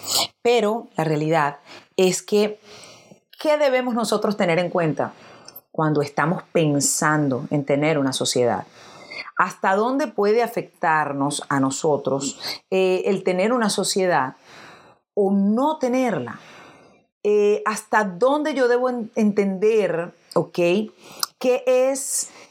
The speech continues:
eh, lo más importante que yo debo tomar en cuenta cuando me voy a asociar, ¿no? Entonces hoy les traigo algunos de estos puntos,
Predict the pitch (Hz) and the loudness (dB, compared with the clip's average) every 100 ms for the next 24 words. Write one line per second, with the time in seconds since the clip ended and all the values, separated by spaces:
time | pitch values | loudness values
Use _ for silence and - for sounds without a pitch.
0 | _ 214 214 214 233 226 247 302 302 311 | _ 2 2 2 0 0 0 0 0 -2
1 | 269 214 185 - 220 180 143 127 78 - | 0 0 0 0 2 2 0 -4 -4 -12
2 | - - - - _ _ _ - 185 175 | -20 -20 -20 -20 _ _ _ -4 -2 0
3 | 220 254 240 208 165 180 233 214 170 156 | 0 0 0 -2 -2 0 2 2 -2 -2
4 | 214 185 151 143 135 135 131 139 196 185 | 0 2 0 0 0 0 -2 0 0 0
5 | 127 - 107 - 95 - - 135 180 - | -2 -4 -4 -2 0 -2 -4 -2 0 -2
6 | - - - - - 208 247 269 320 277 | -14 -8 -4 -4 -4 -2 0 0 0 0
7 | 269 277 277 226 226 220 190 196 202 - | 2 0 0 0 2 0 0 0 -2 -2
8 | 208 - 98 80 - 82 | -4 0 0 0 -2 -8